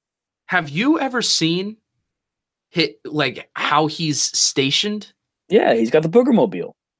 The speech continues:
Speaker 1: Oh my God. He, he, and he's, like, so high in the air.
Speaker 2: And there's a T V ta-, like, attached to the back of it. So
Speaker 1: There's two. There's two T Vs.
Speaker 2: Yeah, so you can't even see the, uh, like,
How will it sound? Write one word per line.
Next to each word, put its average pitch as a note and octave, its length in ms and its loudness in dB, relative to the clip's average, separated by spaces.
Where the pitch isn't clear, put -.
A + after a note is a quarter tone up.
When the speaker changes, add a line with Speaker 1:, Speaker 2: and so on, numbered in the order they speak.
Speaker 1:
Oh G#3 140 2
my F3+ 160 0
God. F3 200 0
He, G#3+ 340 -10
he, G3 140 -6
and G3 120 2
he's, C4 360 2
like, C#4 180 -2
so D#4 420 4
high D#4 280 4
in E4+ 140 4
the E4+ 160 6
air. G4 440 4
Speaker 2:
And D#3+ 100 0
there's E3 120 4
a D#3+ 60 2
T F#3+ 240 -2
V G#3 280 2
ta-, - 260 -2
like, C#3 300 2
attached D3+ 420 -2
to E3 80 -2
the C#3 100 2
back D#3 320 2
of A2 100 -12
it. F#2+ 180 -8
So - 180 2
Speaker 1:
There's B2 220 4
two. F3+ 280 2
There's D3 200 -2
two G#3 160 -4
T - 180 -8
Vs. - 360 -18
Speaker 2:
Yeah, F3+ 280 8
so B2+ 240 -2
you B2 180 -4
can't D3+ 260 -4
even C#3 180 -4
see F3 440 -8
the, C3 280 -2
uh, A#2+ 400 2
like, A#2+ 160 -8